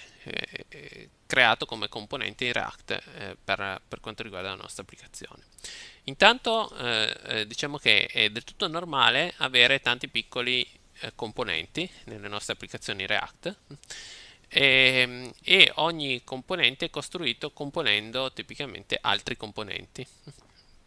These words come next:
I componenti ovviamente possono essere ripetuti, tipicamente con differenti proprietà, come per esempio un elemento che costituisce, che so, un,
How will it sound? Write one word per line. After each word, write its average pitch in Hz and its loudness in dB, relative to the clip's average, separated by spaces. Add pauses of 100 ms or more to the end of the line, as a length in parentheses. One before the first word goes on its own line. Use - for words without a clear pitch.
(420)
I 151 -8
componenti 127 -4
ovviamente 107 -8
possono 104 -6
essere - -4
ripetuti, - -12
tipicamente 127 -2
con 110 -8
differenti 104 -6
proprietà, - -4 (480)
come 143 -6
per 135 -2
esempio 135 -4
un 113 -6
elemento 113 -2
che 107 -4
costituisce, 107 -6 (260)
che - -16
so, 80 -8
un, 101 -16